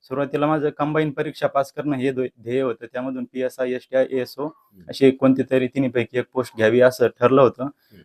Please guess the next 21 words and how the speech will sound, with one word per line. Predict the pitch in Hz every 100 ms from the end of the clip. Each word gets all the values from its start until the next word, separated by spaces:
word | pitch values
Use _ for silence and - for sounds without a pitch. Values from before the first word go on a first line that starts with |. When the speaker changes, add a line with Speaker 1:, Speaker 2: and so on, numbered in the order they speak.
| _ _
Speaker 1:
पण, | 127 131
अ, | 135 135 135 127 - 131 127
जो |
अभ्यास | 180 180 180 175
करणार | 170 170 165
होतो | 127 113 120 131 _ _ _ _
त्या | 160 160
अभ्यासात | 175 185 - 180
मी | 180 180 190
कधी, | 180 180 180
अ, | 160 147 135 123
दुजाभाव | 151 156 135
केला | 113 135 131
नाही | 127 131
का | 139
ही, | 127 131 135
अ, | - 123 120 113
गट | 135 131
ब | 135 139 -
किंवा, | 139 135 139 - _ _ _ _
अ, | 110